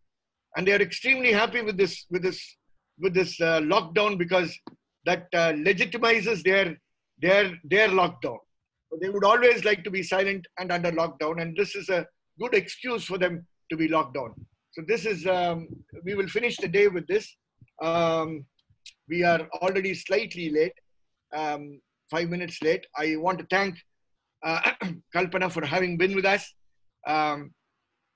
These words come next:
Saila is still there. Uh, both, both your subjects were, were definitely interlinked, but we wanted them to be held separately. And I'm so happy, Kalpana, that you are able to give a perspective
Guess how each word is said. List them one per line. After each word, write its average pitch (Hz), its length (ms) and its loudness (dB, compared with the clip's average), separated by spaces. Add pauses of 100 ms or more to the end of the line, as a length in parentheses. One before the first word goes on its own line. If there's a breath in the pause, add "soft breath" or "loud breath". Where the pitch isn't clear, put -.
(460)
Saila 180 360 2
is 170 100 -2
still 202 200 -2
there. 180 320 2 (460)
Uh, 147 140 -6
both, 175 300 0 (200)
both 180 240 0
your 180 160 2
subjects 170 420 -4
were, 165 180 -2 (440)
were 156 140 -2 (180)
definitely 175 520 -2
interlinked, 190 460 0
but 160 140 -6
we 156 80 0
wanted 170 320 -4
them 170 180 -6
to 170 60 -6
be 151 260 -2 (360)
held 165 160 -4
separately. 170 400 -4
And 170 100 -4
I'm 165 160 -8
so 226 160 -2
happy, 190 500 0
Kalpana, 170 340 -4
that 160 140 -4
you 160 100 -2
are 156 80 -2
able 170 200 -4
to 165 80 -6
give 160 140 -4
a 156 60 -2
perspective 156 560 -10